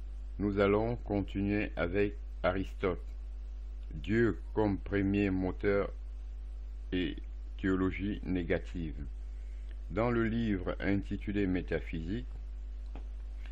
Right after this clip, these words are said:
Aristote décrit Dieu comme le premier moteur immuable, incorruptible,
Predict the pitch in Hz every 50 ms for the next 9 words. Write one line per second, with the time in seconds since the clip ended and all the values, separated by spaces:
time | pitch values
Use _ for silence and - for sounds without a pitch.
0 | - - - - - 95 104 104 95 - - - 117 107 95 - 76 92 92 90
1 | - - 104 104 92 85 80 87 101 107 113 123 127 - - - - - - -
2 | - - - - - 110 110 110 104 98 90 - - 98 101 98 101 101 101 104
3 | 104 101 95 92 87 - - 98 95 95 95 95 - - - - 90 90 92 95
4 | 98 95 90 85 82 73 69 73 78 - - - - - - - - - - -
5 | - - - - - - - - 92 101 95 - 110 104 101 95 90 - - -
6 | 104 98 98 87 85 87 85 82